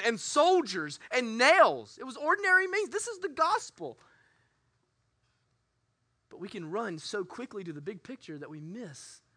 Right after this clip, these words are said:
a lot of the glory that's there and a lot of the beauty that's there. And so when we come to the Old Testament, as we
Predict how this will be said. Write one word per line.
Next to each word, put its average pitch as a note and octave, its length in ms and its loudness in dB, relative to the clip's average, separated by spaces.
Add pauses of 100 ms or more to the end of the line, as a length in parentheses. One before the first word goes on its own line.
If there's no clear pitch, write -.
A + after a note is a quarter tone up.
(520)
a - 20 -20
lot F3+ 160 -14
of G3 80 -14
the D3 80 -14
glory C#3+ 560 -10
that's G#2 220 -16
there A2+ 300 -14
and A2 80 -14
a - 20 -14
lot D#3 160 -10
of F#3+ 60 -12
the D#3+ 80 -14
beauty D#3+ 500 -16
that's A2+ 240 -18
there. G#2 380 -18 (760)
And D3 80 -18
so F3 100 -10
when E3 100 -8
we D#3+ 80 -10
come A3+ 200 -8
to C4+ 60 -10
the F#3+ 140 -14
Old E3 200 -10
Testament, F3+ 420 -10
as C#3 80 -12
we D3 200 -12